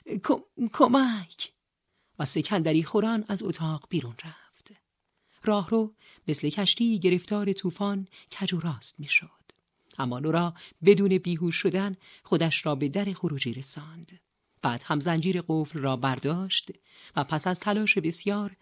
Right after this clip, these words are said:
موفق شد در را باز کند. «لطفاً کم-، کمکم کنین.»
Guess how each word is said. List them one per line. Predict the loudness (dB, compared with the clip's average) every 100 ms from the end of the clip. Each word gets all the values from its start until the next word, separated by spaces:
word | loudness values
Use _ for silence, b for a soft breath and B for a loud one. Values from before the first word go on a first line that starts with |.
| B B
موفق | 0 0 0 -4 -4
شد | -2 -2
در | -2 -4
را | -8 -8
باز | -8 -4 -6
کند. | -6 -14 -20 _ -20 _ _ _ _ _ _ _ _
«لطفاً | 2 2 2 -4 -6 B B B _
کم-، | 0 0 -4 4
کمکم | 6 6 4 -2
کنین.» | 0 0 0 -2 -10